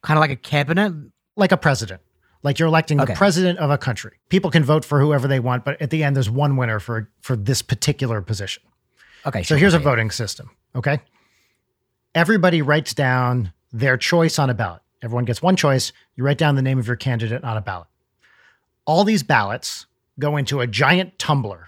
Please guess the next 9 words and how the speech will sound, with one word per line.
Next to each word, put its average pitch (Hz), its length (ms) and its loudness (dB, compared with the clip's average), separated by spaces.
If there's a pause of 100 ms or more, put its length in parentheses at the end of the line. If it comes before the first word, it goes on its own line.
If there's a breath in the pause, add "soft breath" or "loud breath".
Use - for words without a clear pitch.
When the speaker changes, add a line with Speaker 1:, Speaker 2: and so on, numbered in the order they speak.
(160)
Speaker 2:
like 131 220 -4
at 120 100 0
a 113 40 -2
bingo 110 640 -2 (460)
event 110 320 -4 (300)
or 120 80 -4
something 107 320 -6
like 95 160 -8
that. 101 180 -16